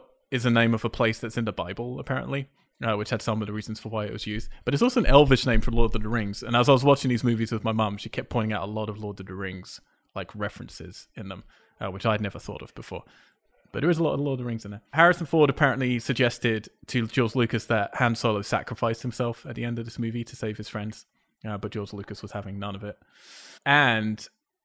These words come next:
two other things. Obi-Wan Kenobi was originally going to return to life at the end of this movie,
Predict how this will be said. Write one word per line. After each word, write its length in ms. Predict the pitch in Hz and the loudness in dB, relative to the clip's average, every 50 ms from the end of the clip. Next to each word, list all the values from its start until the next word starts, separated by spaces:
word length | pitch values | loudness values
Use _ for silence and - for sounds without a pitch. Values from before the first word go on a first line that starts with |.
| _ _ - _ - | _ _ -20 _ 0
two 140 | - 165 147 | 2 6 6
other 140 | 127 - 120 | 6 4 4
things. 200 | - 127 113 - - | 2 2 0 2 4
Obi-Wan 380 | 147 147 139 147 151 143 131 123 | 4 4 6 6 4 2 2 2
Kenobi 500 | - 135 123 123 123 110 120 113 113 104 | 2 4 6 6 6 6 6 2 2 0
was 200 | 104 113 110 - | -2 -4 -4 -4
originally 340 | 113 117 113 - 123 117 107 | -2 -2 -2 -2 -2 -2 -2
going 160 | 117 110 107 | -2 -2 -2
to 60 | 104 | -4
return 320 | 107 107 - 123 113 107 - | -6 -4 -4 -2 -2 -4 -4
to 100 | - 110 | -6 -8
life 480 | 101 117 151 160 151 - - - - _ - | -6 -4 -4 -6 -6 -10 -20 -20 -20 _ -16
at 100 | 107 85 | -16 -14
the 100 | - 87 | -14 -14
end 140 | 104 - - | -16 -16 -16
of 100 | - - | -18 -18
this 180 | - 90 - - | -18 -18 -16 -14
movie, 340 | - - - - 87 - | -16 -16 -14 -14 -16 -16